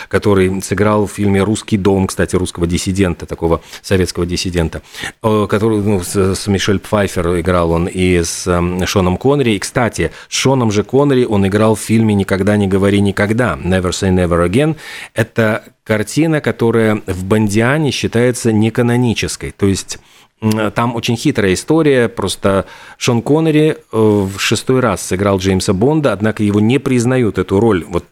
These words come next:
э, продюсеры "Бондианы", э, именно за счет того, что права на, м, вот этот сюжет был,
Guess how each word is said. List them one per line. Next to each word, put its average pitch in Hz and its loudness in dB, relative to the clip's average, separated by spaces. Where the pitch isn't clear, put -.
э, 87 2
продюсеры 104 0
"Бондианы", 113 2
э, 117 0
именно 135 2
за 107 0
счет - -4
того, 127 2
что 120 0
права 117 0
на, 101 2
м, 101 -4
вот 104 0
этот - -6
сюжет 135 -2
был, 127 2